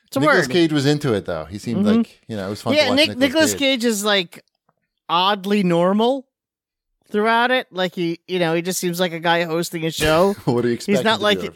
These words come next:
Speaker 1: he's not, like, insane, like, ripping his shirt off and
Speaker 2: He's
Speaker 1: smearing
Speaker 2: professional.
Speaker 1: feces on himself. None of that.
Speaker 2: He's very professional.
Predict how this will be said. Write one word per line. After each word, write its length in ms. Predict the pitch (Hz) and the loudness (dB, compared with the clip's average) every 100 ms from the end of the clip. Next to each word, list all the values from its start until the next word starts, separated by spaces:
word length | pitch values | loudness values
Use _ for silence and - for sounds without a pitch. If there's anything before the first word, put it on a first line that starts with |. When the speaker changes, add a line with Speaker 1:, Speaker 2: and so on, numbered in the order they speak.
| - - - | -16 -20 -2
Speaker 1:
he's 160 | 262 262 | 0 2
not, 160 | 277 | 0
like, 180 | 262 208 | 0 0
insane, 720 | 214 185 190 170 185 233 254 - _ | -2 0 2 2 2 0 -2 -8 _
like, 240 | - 180 160 | -2 -2 0
ripping 260 | 180 180 | -4 -2
his 120 | 170 170 | -2 0
shirt 240 | 170 165 | 2 2
off 340 | 170 180 196 - | 4 4 2 -2
and 100 | 185 | -4
Speaker 2:
He's 120 | 214 | -4
Speaker 1:
smearing 340 | 175 175 170 165 | -2 0 0 -2
Speaker 2:
professional. 60 | 175 | -6
Speaker 1:
feces 400 | 175 - 180 190 | -8 -8 -4 -2
on 140 | 190 | -2
himself. 500 | 202 208 220 233 226 - | -2 2 2 2 -2 -6
None 260 | 170 226 214 | 2 4 4
of 100 | 147 | 0
that. 240 | 113 - _ - | -4 -8 _ -16
Speaker 2:
He's 120 | 104 | -8
very 220 | 107 110 | -2 -2
professional. 520 | 104 92 80 - - | -4 -8 -12 -14 -20